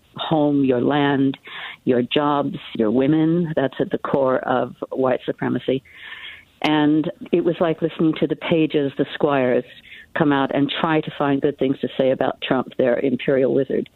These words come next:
It is the twenty-first century. They traded in their robes for suits and ties and boutique dresses, but it is still Klan speak. And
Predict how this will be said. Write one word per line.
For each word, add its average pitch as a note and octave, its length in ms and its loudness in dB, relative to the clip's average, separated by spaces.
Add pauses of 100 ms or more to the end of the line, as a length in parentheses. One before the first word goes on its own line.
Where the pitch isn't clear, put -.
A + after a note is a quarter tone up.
(640)
It E3+ 280 -4
is E3+ 180 0
the E3 80 -2
twenty-first E3 580 0
century. D3+ 340 0
They C#3+ 120 0
traded C#3 540 -2
in C#3+ 260 2
their C3+ 300 2 (540)
robes C3 380 0 (120)
for B2+ 160 0 (140)
suits C#3 240 0
and C3+ 180 -4
ties C3+ 320 2 (140)
and C3+ 200 0
boutique C3+ 440 -2
dresses, C3 480 0 (140)
but B2+ 240 0
it C3+ 120 0
is C3+ 100 0 (140)
still C3 500 0
Klan C#3 440 0
speak. - 300 -2 (600)
And C3 400 2